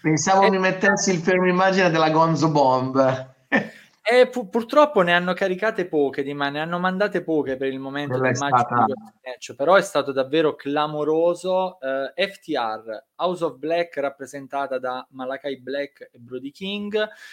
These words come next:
Speaker 2: ehm, la fazione ingovernabile rappresentata da Ru-, Rush e Dralistico, e poi i campioni Ricky Starks e Big Bill, che nonostante mille peripezie, ora magari in chat mi prenderete a sassate,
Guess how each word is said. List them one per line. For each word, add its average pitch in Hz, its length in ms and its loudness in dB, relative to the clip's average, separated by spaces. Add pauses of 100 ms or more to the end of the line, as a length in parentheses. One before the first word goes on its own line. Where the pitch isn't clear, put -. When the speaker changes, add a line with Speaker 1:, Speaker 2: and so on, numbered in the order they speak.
(200)
Speaker 2:
ehm, 139 640 -2
la 147 140 0
fazione 165 420 -4
ingovernabile 143 800 -2
rappresentata 127 680 -8
da 127 160 -6
Ru-, 135 340 -6
Rush 131 500 -10
e 131 120 -12
Dralistico, 143 840 -8
e 233 120 -8
poi 127 400 -6
i 147 80 -12
campioni 135 580 -10
Ricky 143 260 -12
Starks - 720 -16
e 127 360 -10
Big 147 240 -14
Bill, 135 500 -6 (380)
che - 100 -12
nonostante 240 640 -2
mille 156 400 -4
peripezie, 135 1040 -8
ora 139 180 -6
magari 131 360 -6
in 127 120 -12
chat 131 380 -8
mi 120 160 -12
prenderete 123 800 -10
a - 100 -20
sassate, 123 920 -12